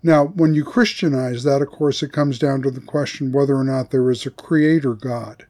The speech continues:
And I, that's one of the things I find so extremely frustrating about some of the faith science dialogue that goes on nowadays, as if you could settle all the basic questions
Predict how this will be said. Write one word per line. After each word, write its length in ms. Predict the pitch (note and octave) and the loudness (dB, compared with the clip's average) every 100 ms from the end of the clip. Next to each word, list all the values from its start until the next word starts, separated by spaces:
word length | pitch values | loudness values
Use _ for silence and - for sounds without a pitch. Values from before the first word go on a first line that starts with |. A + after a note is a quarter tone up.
| _ _ _ _ _ _ | _ _ _ _ _ _
And 140 | D3+ E3+ | 0 2
I, 100 | F#3 | 2
that's 400 | - - F#3+ - | 0 0 0 2
one 140 | G3+ | 0
of 100 | E3 | 0
the 80 | C#3+ | -4
things 320 | - D#3 C#3 | -2 0 0
I 160 | D3 D3 | 0 0
find 400 | - D#3 C#3 - | 0 -2 -2 -4
so 360 | - C#3 C3+ - | -2 -2 -2 -10
extremely 680 | D3+ - - A3 A#3 F#3+ C3+ | -10 -10 -4 -2 0 0 -2
frustrating 880 | - E3 - - C#3+ B2+ A#2+ A#2+ - _ _ _ | -4 -4 -4 -2 0 0 -2 -10 -16 _ _ _
about 340 | C#3+ C#3+ C#3 C#3 | -2 0 0 -2
some 320 | - D#3 D3+ | -2 0 0
of 160 | C#3 B2+ | -2 -4
the 100 | A#2+ | -4
faith 280 | D3 C3+ | -2 -2
science 540 | - D#3+ C#3 C3+ B2 - | -2 -4 -2 -2 -4 -4
dialogue 600 | C#3+ C#3 C#3 B2+ B2+ B2 | -4 0 -2 -2 -6 -6
that 200 | C3 - | -6 -2
goes 220 | C#3 C3 | -2 0
on 300 | C#3+ D3+ C#3+ | -2 -4 -4
nowadays, 680 | A#2+ A#2+ B2 B2+ C3 A#2+ - _ - - - - | -6 -8 -8 -6 -6 -8 -14 _ -20 -20 -14 2
as 360 | G#3 F#3 - - | 4 4 2 -4
if 540 | C4+ C4+ D#3+ - - _ _ _ | 2 4 4 0 -20 _ _ _
you 180 | - F3 | -2 -2
could 240 | - D#3+ C3 | 0 -4 -4
settle 500 | - F#3+ F#3 D#3+ D#3+ | 0 4 6 4 2
all 300 | F3+ G3+ G3+ | 2 2 2
the 120 | E3+ | 0
basic 500 | F3+ E3+ - - - | 0 -2 -2 -8 -10
questions 720 | - D3+ - - A2 - - | -6 -6 -6 -10 -14 -14 -20